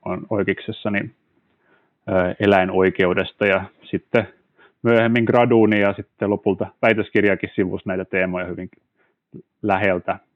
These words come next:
Että mulla on ehkä ollut sellainen akateeminen suhtautuminen elä-, eläinsuojeluun aina. Mä en sinänsä ollut niin aktiivinen missään eläinsuojelujärjestöissä esimerkiksi.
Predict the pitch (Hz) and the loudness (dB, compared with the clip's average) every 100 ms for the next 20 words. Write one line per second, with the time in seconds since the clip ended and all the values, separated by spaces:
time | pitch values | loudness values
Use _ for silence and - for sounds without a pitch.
0 | _ _ _ _ _ _ _ - 127 117 | _ _ _ _ _ _ _ -16 -8 -6
1 | - 110 107 120 117 113 127 120 139 123 | -4 -4 -2 2 2 2 2 0 0 2
2 | 127 123 107 101 101 98 - 98 - 92 | 2 2 2 0 0 -4 -4 -6 -4 -6
3 | 90 92 95 92 104 - 104 98 110 101 | -6 -8 -8 -10 -10 -4 -2 0 2 2
4 | 101 104 95 95 98 98 98 101 107 107 | 0 -2 -2 -2 -2 -4 -4 0 0 2
5 | 131 131 113 107 107 107 104 104 107 101 | 2 2 0 -2 0 2 2 0 0 -2
6 | 107 113 - 104 101 101 113 _ _ _ | -2 -4 -2 -2 -2 -4 -6 _ _ _
7 | _ - 110 110 104 104 107 104 107 107 | _ -6 -2 2 2 2 2 4 4 4
8 | 95 98 _ - 123 - - - 123 - | 0 -6 _ -12 -12 -10 -10 -8 -8 -8
9 | - 65 - - | -10 -14 -12 -14